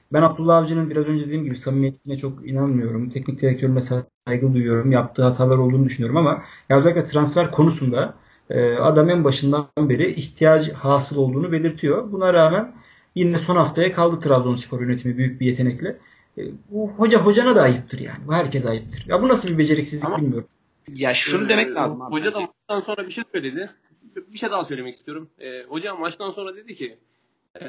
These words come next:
Speaker 2: "Transfer ihtiyacımız var. Her mevkiye transfer ihtiyacımız var. Ama geçmiş dönemlerde yapılmış olan kulüplerin yapmış olduğu transfer yanlışlarını tekrarlamamak gerekiyor. O yüzden, e,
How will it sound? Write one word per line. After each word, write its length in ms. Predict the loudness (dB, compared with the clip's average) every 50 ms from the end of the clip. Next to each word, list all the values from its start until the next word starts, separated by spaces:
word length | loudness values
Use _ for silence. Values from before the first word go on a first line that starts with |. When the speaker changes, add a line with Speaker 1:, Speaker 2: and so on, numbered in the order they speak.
| -16 -16 -16 -16 -16 -16 -18 -20 -20 -16
Speaker 2:
"Transfer 380 | _ -6 -6 -6 -6 -6 -6 -6
ihtiyacımız 520 | -6 -6 -6 -6 -4 -4 -4 -4 -4 -6
var. 300 | -8 -12 -12 -16 -20 -20 _ _ _
Her 140 | -6 -4 -4
mevkiye 400 | -4 -4 -6 -8 -10 -12 -12 -10
transfer 340 | -12 -12 -14 -12 -12 -12
ihtiyacımız 540 | -12 -12 -10 -12 -12 -10 -10 -10 -12 -12 -12
var. 140 | -14 -14 -16 _ _ _ _ _ -8
Ama 340 | -8 -6 -6 -8 -10 -12 -16 _ _ _ _ _ _ _ _ _
geçmiş 560 | -6 -6 -6 -6 -6 -10 -12 -12 -10 _ -6
dönemlerde 500 | -4 -4 -2 -4 -4 -4 -6 -6 -8 -10
yapılmış 420 | -10 -10 -8 -8 -8 -6 -8 -8
olan 300 | -10 -10 -10 -12 -14 -16 _ _ _ _ _
kulüplerin 380 | -12 -12 -10 -10 -12 -12 -12 -12
yapmış 340 | -14 -14 -14 -16 -14 -12
olduğu 340 | -10 -10 -8 -8 -10 -10 -12 -16 _ _ _ _ _ _ _ _ _ _ _
transfer 440 | -4 -2 -2 -2 -2 -4 -6 -6 -4
yanlışlarını 760 | -4 -4 -2 -2 -4 -4 -6 -8 -10 -8 -8 -8 -8 -10 -8
tekrarlamamak 800 | -8 -8 -8 -8 -8 -8 -6 -4 -4 -4 -6 -6 -8 -10 -12 -14
gerekiyor. 460 | -16 -16 -16 -16 -20 _ -16 -16 -12 -6
O 120 | -4 -4 -4
yüzden, 420 | -4 -6 -8 -8 -8 -8 -8 -12 -18 _ _ _ _ _ _ _ _ _ _ _ _ _ _ _ _ _
e, 60 | -10